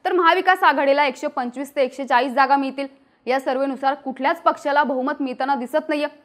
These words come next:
लोकशाही रुद्र या सर्व्हेची पक्षावाईज आकडेवारी पाहायची झाल्यास भाजपला ऐंशी ते पंच्याऐंशी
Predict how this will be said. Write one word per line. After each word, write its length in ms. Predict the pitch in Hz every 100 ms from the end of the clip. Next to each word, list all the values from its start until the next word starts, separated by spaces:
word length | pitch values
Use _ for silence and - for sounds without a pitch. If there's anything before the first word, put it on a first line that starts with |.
| _ _ _ 302
लोकशाही 420 | 339 339 370 370
रुद्र 260 | 330 262
या 140 | 302 311
सर्व्हेची 460 | 311 269 262 262 285
पक्षावाईज 580 | 254 - 285 285 285 -
आकडेवारी 440 | 220 247 269 285
पाहायची 400 | 262 240 254 349
झाल्यास 300 | 311 294 359 - _ _ 269
भाजपला 460 | 330 330 381 381
ऐंशी 260 | 339 349 349
ते 100 | 370
पंच्याऐंशी 540 | 349 311 330 330 330